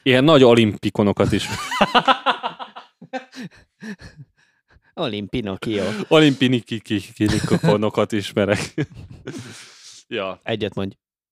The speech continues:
Speaker 1: Ö, Mészáros Eszter.
Speaker 2: Hív fel most.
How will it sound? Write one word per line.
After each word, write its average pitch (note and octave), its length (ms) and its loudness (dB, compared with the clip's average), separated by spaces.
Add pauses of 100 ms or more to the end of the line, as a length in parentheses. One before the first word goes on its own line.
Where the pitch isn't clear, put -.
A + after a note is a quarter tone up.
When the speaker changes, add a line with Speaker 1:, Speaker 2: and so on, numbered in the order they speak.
(180)
Speaker 1:
Ö, B2 680 -6
Mészáros G#2+ 480 -6
Eszter. F#2 260 -10
Speaker 2:
Hív - 200 -2
fel G#2+ 160 -6
most. G#2+ 300 -10